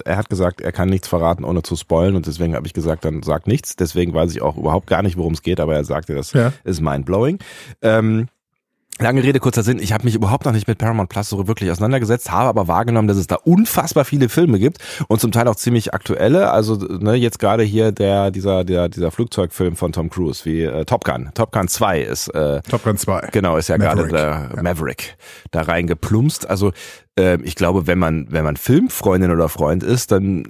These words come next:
Speaker 1: müsste man da, glaube ich, eine ganze Menge finden. Was jetzt das Serienangebot angeht, äh, kann ich das noch nicht so richtig einschätzen.
Speaker 2: Ich, ähm, kann sagen, dass ich gerade, äh, von Netflix sowieso, aber auch völlig weg von allen anderen Streaming-Sendern bin, äh, bis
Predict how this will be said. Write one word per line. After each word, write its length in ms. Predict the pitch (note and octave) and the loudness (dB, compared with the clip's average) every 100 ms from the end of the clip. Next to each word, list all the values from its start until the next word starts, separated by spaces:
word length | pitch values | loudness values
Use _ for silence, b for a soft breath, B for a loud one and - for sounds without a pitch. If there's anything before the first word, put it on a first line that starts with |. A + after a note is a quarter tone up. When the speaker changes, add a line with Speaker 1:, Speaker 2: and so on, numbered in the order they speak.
| D2+ | -2
Speaker 1:
müsste 340 | G2 G#2 - | 2 2 2
man 120 | G2 F#2 | 2 2
da, 100 | E2 | 2
glaube 200 | E2 D#2+ | 2 0
ich, 100 | - | -2
eine 140 | D#2 D2 | -6 -2
ganze 280 | D#2 D#2 D#2+ | -2 -2 0
Menge 320 | A#2+ G#2 - - | 2 2 0 -6
finden. 520 | - - C2+ B1 A#1+ | -12 -6 -6 -6 -6
Was 140 | B1 - | -4 -2
jetzt 160 | D2+ - | 0 0
das 140 | D#2 | 0
Serienangebot 680 | F2+ G#2 C3+ A2+ G#2+ G2+ G2+ | 2 4 4 2 2 2 0
angeht, 360 | D2+ F#2 F2+ - | 0 -2 -2 -4
äh, 200 | D2 F2 - | -4 -4 -4
kann 120 | E2+ | -6
ich 60 | E2+ | -6
das 140 | E2+ E2+ | -4 -2
noch 80 | D#2+ | -4
nicht 120 | E2+ | -4
so 80 | E2 | -6
richtig 300 | D#2 D#2+ - | -8 -8 -8
einschätzen. 480 | D#2 C#2 - C2 - b b b _ _ _ _ _ B B B B - | -8 -8 -8 -12 -14 b b b _ _ _ _ _ B B B B 0
Speaker 2:
Ich, 360 | E3+ - - | 0 2 -2
ähm, 420 | E3+ E3+ E3 E3+ D3+ | 2 4 6 4 2
kann 240 | D#3+ F3 | 2 4
sagen, 420 | C#3+ D3 E3+ F3 | 4 4 4 4
dass 220 | C#3+ C#3 | 2 0
ich 160 | D3 - | -2 -4
gerade, 1040 | - C#3 D#3 D#3+ D#3+ D#3 - C3 C3 C3 | 0 2 4 6 6 4 2 2 2 2
äh, 60 | A2 | 0
von 100 | A#2 | 0
Netflix 300 | A#2+ - D3 | 0 0 -2
sowieso, 480 | A#2+ A#2 G#2+ C3 E3+ | 2 2 4 4 4
aber 220 | C3 B2 | 4 2
auch 160 | C3 - | 2 0
völlig 380 | - D3+ - C#3 | 2 2 2 0
weg 160 | D3 | -2
von 200 | - C3+ | 0 0
allen 240 | B2 B2+ B2+ | 2 2 4
anderen 380 | B2+ G3 D3+ | 4 4 4
Streaming-Sendern 840 | - - D3 E3 C#3 C3 C#3+ C#3+ C3 | 0 0 2 4 4 4 4 2 2
bin, 280 | C#3 F#3 D#3 | 4 2 2
äh, 260 | C#3 C#3+ | 2 2
bis 420 | B2+ A2+ E3+ - | 0 0 0 -2